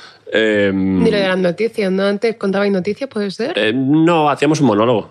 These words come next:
Speaker 2: Ah.
Speaker 1: Sin más. Lo que pasa es que eso a mí ya me cansó un poco porque no me gustaba especialmente.
Speaker 2: Ya.
Speaker 1: Entonces, ah, pero, pero bueno, aun con eso, nosotros nunca hemos parado, no,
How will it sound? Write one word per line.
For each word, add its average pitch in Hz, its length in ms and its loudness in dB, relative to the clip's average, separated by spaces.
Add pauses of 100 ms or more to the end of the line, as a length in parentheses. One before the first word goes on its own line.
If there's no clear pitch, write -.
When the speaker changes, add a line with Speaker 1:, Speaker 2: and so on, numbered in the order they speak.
(100)
Speaker 2:
Ah. 196 160 -4 (260)
Speaker 1:
Sin - 180 -2
más. 208 220 0 (220)
Lo 196 120 0
que 190 100 -4
pasa - 180 -4
es - 60 -10
que 110 80 0
eso 110 260 2
a 101 40 0
mí 107 340 2
ya 107 140 2
me 104 280 2
cansó 101 280 -2
un 95 60 -2
poco 98 180 0
porque 104 160 2
no 95 80 2
me 92 220 2
gustaba 90 260 -2
especialmente. 92 560 -2
Speaker 2:
Ya. 202 220 0 (260)
Speaker 1:
Entonces, 104 360 -2
ah, 110 180 -4
pero, 104 160 -4
pero 98 160 -4
bueno, 120 240 0
aun 113 180 -2
con 95 160 -2
eso, 107 220 -2
nosotros 90 720 -2
nunca 110 220 2
hemos 104 260 0
parado, 92 560 2
no, 95 160 2